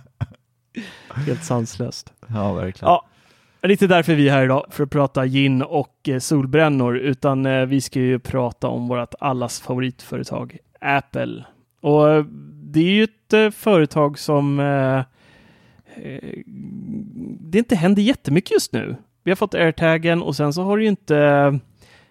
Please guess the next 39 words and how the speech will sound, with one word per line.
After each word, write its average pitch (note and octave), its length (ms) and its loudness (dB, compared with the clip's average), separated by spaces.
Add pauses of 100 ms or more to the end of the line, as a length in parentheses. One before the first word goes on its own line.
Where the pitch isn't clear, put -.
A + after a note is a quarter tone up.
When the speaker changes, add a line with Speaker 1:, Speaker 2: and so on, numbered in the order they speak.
(100)
Speaker 1:
eller A#2 140 -8
det A2+ 80 -4
händer A#2 220 -2
ju A2+ 40 -4
säkert B2 240 -6
jättemycket D#3+ 420 0
hos A#2+ 140 0
Apple, C#3 280 0
men C3 280 0
inte D#3 320 0
i D3 80 4
ryktesvängen D3 880 0
och B2+ 60 2
inte B2+ 280 -2
i B2+ 60 0
nyhetsflödet C3+ 1300 0
på B2 100 -4
så B2 160 -4
sätt. - 160 -8
Det C3+ 80 -2
har C3 40 2
ju C#3+ 60 2
varit D3+ 240 0
lite, D#3+ 360 2
det C3 80 -10
känns E3 260 -2
nästan D3+ 280 -2
som B2+ 180 0
industrisemester B2+ 1120 -2 (580)
under D3+ 200 4
den C3 60 0
här B2+ 80 -4
kommande B2 300 -4
veckan. A#2+ 240 -6
Det B2+ 60 -6
har - 20 -6
varit B2 140 -8
extremt D3+ 540 -6
lite B2 420 -10